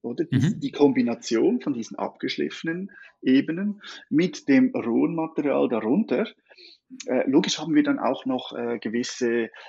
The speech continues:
Speaker 1: äh, Bezeichnungen wie eben Automatik oder, äh, Rocket Material.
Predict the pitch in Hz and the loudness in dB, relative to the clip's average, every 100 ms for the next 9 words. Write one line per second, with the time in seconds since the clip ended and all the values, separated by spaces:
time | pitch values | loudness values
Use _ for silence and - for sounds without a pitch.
0 | - - 117 113 110 107 101 123 - - | -20 -8 -4 -2 0 0 -2 -2 -4 -6
1 | - - - 120 123 127 117 - 69 76 | -6 -6 -6 -4 -2 0 -2 -8 -12 -12
2 | 76 117 113 120 113 113 110 87 98 110 | -6 -4 -2 -2 -2 -2 -2 -4 -4 -4
3 | 107 107 101 113 127 120 120 - - 107 | -4 -4 -2 -2 -2 0 0 -2 -8 -6
4 | 104 104 101 104 104 101 123 - - 127 | -4 -6 -6 -6 -4 0 -2 -2 -8 -8
5 | - 127 123 120 | -4 0 0 0